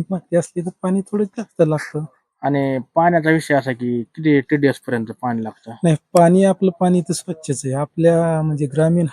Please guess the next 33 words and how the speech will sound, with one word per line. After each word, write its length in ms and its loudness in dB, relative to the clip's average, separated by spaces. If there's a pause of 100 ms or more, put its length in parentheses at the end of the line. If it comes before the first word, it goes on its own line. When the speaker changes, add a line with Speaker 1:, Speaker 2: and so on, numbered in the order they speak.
Speaker 1:
हळगावचं 380 -2
भागातलं 520 -4 (100)
पाणी 240 0 (140)
टीडीएस 360 0
चांगलं 340 -2
आहे, 80 0
पीएच 420 -4
चांगला 440 -4
आहे, 100 0 (600)
अं, 480 2
आपलं 240 2
पाणी 360 0
चांगलं 380 -8
आहे. 380 -10
अं, 220 0 (180)
तसं 180 2
तिकडच्या 480 2 (100)
भागासारखं 520 0
आपलं 320 -2
पाणी, 240 2 (560)
अं, 720 2 (320)
व्यवस्थितच 680 2
आहे, 160 0
म्हणाय 300 -4
काही 420 -4
हरकत 420 -8
नाही. 340 -14 (460)
Speaker 2:
आपल्या 560 -2
केळीला 440 0
सध्याला 380 -4
दर 220 4
काय 180 2
भेटलाय? 340 -6